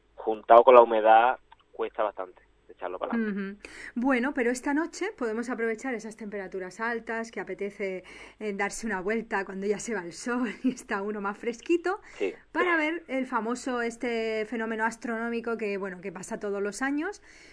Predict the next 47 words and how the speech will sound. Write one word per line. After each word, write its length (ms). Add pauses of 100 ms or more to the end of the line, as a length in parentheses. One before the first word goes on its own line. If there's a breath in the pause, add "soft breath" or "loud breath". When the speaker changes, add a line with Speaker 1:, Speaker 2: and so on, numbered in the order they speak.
(100 soft breath)
Speaker 2:
pero 280
que 140
unos 240
años 260
se 100
podrá 240
ver 140
mejor 440
y 160
otros 400
peor. 380 (360 loud breath)
En 140
este 260
caso, 580
mm, 160
alrededor 500
del 180
quince 240
de 80
agosto 320
suele 240
ser, 340
pero 160
en 60
este 160
caso 280
nos 120
recomiendan 600
esta 260
noche, 320
¿no? 140
De 80
la 100
noche 240
del 100
miércoles 380
al 140
Speaker 1:
Sí. 100
Speaker 2:
jueves. 460 (520)
Speaker 1:
Sí, 160
el, 220
el, 400
según 240 (380)
cuando 340
pasa 300
la 80
órbita, 480